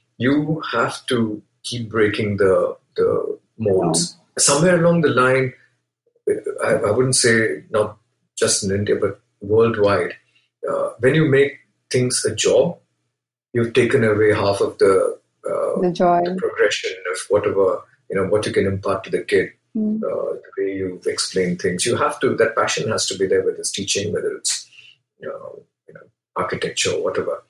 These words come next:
Speaker 2: So when he looked at
Speaker 1: So
Speaker 2: your work, when he saw, uh, so wh-, what had you done different that was impressive?
Speaker 1: I'd, I'd gone to the flea market,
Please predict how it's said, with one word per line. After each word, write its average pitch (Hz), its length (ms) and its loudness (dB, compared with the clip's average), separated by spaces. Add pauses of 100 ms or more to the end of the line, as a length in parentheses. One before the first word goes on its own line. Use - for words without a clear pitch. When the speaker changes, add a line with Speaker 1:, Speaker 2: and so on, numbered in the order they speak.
Speaker 2:
So - 140 -4
when 202 120 6
he 226 100 6
looked 214 280 4
at 214 60 4
Speaker 1:
So 233 80 2
Speaker 2:
your 220 100 6
work, 190 420 4
when 185 220 4
he 190 80 4
saw, 160 500 2 (220)
uh, 160 220 -4 (120)
so 208 160 2
wh-, 180 160 4
what 220 180 6
had 233 200 4
you 240 80 6
done 180 320 6
different 160 520 -2 (480)
that 170 140 -2
was 170 180 2
impressive? 160 440 -2
Speaker 1:
I'd, - 180 -2
I'd - 220 0 (120)
gone 175 160 0
to - 120 -8
the 139 80 4
flea 139 240 0
market, 131 520 0